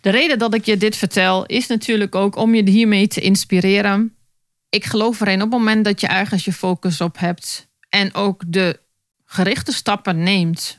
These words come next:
om ook die doelen te gaan bereiken. Want natuurlijk, je kunt een idee hebben, maar zonder actie ga je gewoon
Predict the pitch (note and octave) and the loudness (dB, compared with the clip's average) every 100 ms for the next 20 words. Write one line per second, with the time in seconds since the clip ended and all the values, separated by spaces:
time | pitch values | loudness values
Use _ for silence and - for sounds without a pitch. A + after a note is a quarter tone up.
0 | _ G#3 G3+ G3 F3 F3 F#3+ F#3 F3 F3+ | _ -4 -2 -2 0 0 2 2 2 0
1 | D#3+ F#3 G3 E3 D#3+ F3+ G3+ E3+ - F3 | -2 0 0 0 0 -2 -4 -6 -4 -4
2 | E3+ G3+ F3+ F3+ - E3+ D#3+ F3 E3 B2+ | -2 0 0 0 -4 -8 -4 -4 -2 -4
3 | E3+ G#3 G#3+ F3+ E3 E3+ F3 E3+ E3+ G#3 | 0 2 2 0 -2 -2 0 2 2 2
4 | G#3+ E3+ - A3 - E3 D3 G3 F#3+ E3 | 2 0 -2 -4 -4 -4 -2 -2 0 -2
5 | - E3+ E3+ E3+ | -4 -2 -2 -4